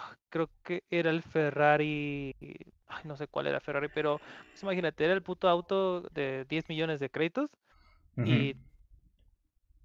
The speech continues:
Speaker 1: obvio, si te desga-, si se te desgastaba el motor, eran cinco millones y otros cinco más por el chasis. Entonces, es
Speaker 2: S-
Speaker 1: básicamente comprarte otra vez el puto
Speaker 2: Es-,
Speaker 1: auto.
Speaker 2: es-, eso, fíjate que ya lo arreglaron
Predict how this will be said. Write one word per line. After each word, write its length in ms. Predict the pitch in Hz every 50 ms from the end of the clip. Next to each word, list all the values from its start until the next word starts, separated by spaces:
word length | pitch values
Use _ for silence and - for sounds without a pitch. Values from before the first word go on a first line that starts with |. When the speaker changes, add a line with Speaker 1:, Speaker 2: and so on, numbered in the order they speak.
| _ _ _
Speaker 1:
obvio, 200 | - 185 190 196 202 180
si 160 | - - 175
te 100 | 160 175
desga-, 260 | 165 160 151 165 185
si 160 | 180 - 160 147
se 220 | - - 160 160
te 100 | - 160
desgastaba 500 | 147 151 143 147 151 139 - 214 214 226
el 60 | 214
motor, 400 | 190 165 156 - 240 269 302 302 - _ _ _
eran 260 | 165 160 156 147 143
cinco 260 | - - 208 185 - 160
millones 440 | 151 165 196 220 247 262 - - _ _
y 300 | - 165 185 202 208 - - _ _ _
otros 360 | - 156 - 156 160 147 - -
cinco 340 | - - 190 180 175 - 156
más 240 | 156 170 196 233 247 233 -
por 280 | - 165 151 143 139 131
el 200 | 131 127 123 123
chasis. 400 | - - 139 131 - 143 127 - - - - - - - -
Entonces, 320 | - - 151 165 180 185
es 40 | 175
Speaker 2:
S- 20 |
Speaker 1:
básicamente 580 | 165 185 170 180 170 - 143 151 170 170 - - _ -
comprarte 460 | - 147 135 147 143 143 - 151 - _ _ _
otra 380 | - 165 180 190 190 180 156 147
vez 180 | 151 143 -
el 80 | - -
puto 220 | 131 160 165 -
Speaker 2:
Es-, 0 |
Speaker 1:
auto. 160 | 131 131 - 208 202 - -
Speaker 2:
es-, 40 | -
eso, 380 | 185 208 220 214 - 302 339 -
fíjate 480 | - - 214 202 208 254 214 196 180
que 280 | - 135 117 113 110 - - - - -
ya 300 | - 123 120 151 147 160
lo 120 | 196 240
arreglaron 880 | 254 - 117 117 113 104 104 107 113 117 120 139 180 214 330 - -